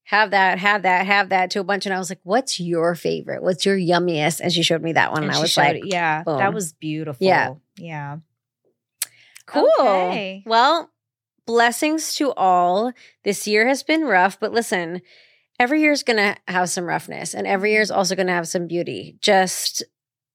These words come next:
Speaker 1: I would recommend every day starting with a little meditation, a little prayer. Who do you want to be?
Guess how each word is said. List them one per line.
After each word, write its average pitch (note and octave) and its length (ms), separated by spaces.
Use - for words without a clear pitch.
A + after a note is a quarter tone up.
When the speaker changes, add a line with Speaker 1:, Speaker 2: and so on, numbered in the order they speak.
Speaker 1:
I G3 140
would G3+ 160
recommend G3 480
every F#3 340
day F3+ 480
starting G3+ 360
with F#3+ 140
a F3 220
little F#3 260
meditation, G#3 640
a A3+ 80
little E3+ 220
prayer. A#3 420
Who A#3+ 180
do A#3 60
you G3 380
want A3+ 260
to B3 100
be? B3 480